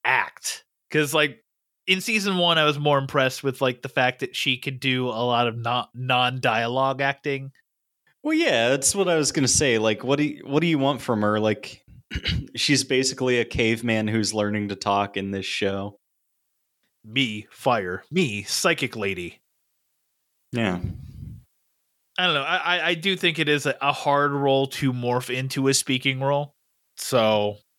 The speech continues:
Speaker 1: fair point. But, yeah, that was, that was definitely, I, if there's anything I ta-,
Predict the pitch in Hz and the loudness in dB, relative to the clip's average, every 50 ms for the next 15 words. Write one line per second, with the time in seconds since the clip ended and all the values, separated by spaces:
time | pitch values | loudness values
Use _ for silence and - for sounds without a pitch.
0 | _ _ _ _ _ _ _ _ _ _ _ _ _ - 131 _ _ _ _ - | _ _ _ _ _ _ _ _ _ _ _ _ _ -20 -20 _ _ _ _ -20
1 | - - - - 123 110 101 - - 113 101 92 95 - _ - - 104 101 - | -16 -8 -4 -2 -2 -2 -4 -8 -10 -10 -10 -10 -10 -12 _ -10 -8 -8 -8 -8
2 | _ - - - - - - _ - 135 131 123 143 160 165 170 160 147 - - | _ -20 -20 -20 -20 -20 -20 _ -2 0 0 2 2 2 2 0 0 0 -2 -4
3 | - - _ _ _ - 143 143 143 151 135 160 170 165 - 180 165 160 151 151 | -6 -8 _ _ _ -4 -2 -2 -2 -2 0 0 0 0 0 0 0 2 2 2
4 | 147 143 135 117 _ _ _ _ _ _ - 170 160 - - 196 208 - _ _ | 0 -2 -6 -8 _ _ _ _ _ _ -20 -20 -18 -14 -12 -12 -12 -12 _ _
5 | - 202 185 185 - 208 185 196 233 277 330 269 269 240 190 175 - - 180 170 | -4 -4 -2 0 0 0 2 2 0 0 0 -2 0 0 0 0 0 0 -2 -2
6 | 160 143 | -2 -2